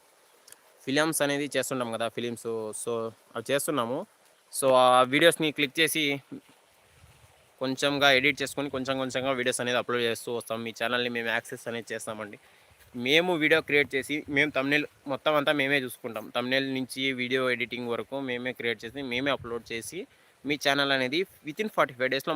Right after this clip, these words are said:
మానిటైజేషన్ అనేది చేయిస్తాం. అది పెయిడ్ సర్వీస్ అండి. ఇది నేను చెప్పే ట్రిక్స్ అని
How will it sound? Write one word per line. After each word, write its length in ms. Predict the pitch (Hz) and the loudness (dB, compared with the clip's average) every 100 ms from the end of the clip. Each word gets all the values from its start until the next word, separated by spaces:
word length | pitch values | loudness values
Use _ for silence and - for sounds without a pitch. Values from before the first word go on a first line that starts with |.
| 139 | 2
మానిటైజేషన్ 440 | 131 131 - 127 127 | 2 0 -2 -2 0
అనేది 200 | 143 175 139 | 0 2 2
చేయిస్తాం. 360 | 139 131 113 104 | 2 2 -4 -2
అది 120 | 120 151 - - | -2 -2 -6 4
పెయిడ్ 160 | 147 143 | 4 6
సర్వీస్ 220 | 123 113 107 | 2 -2 -6
అండి. 180 | 101 110 _ _ _ _ | -8 -10 _ _ _ _
ఇది 140 | 135 165 170 | -4 0 2
నేను 120 | 160 160 | 2 -2
చెప్పే 220 | - 185 170 | 4 4 4
ట్రిక్స్ 260 | 160 151 165 | 0 -2 0
అని 120 | 180 | 0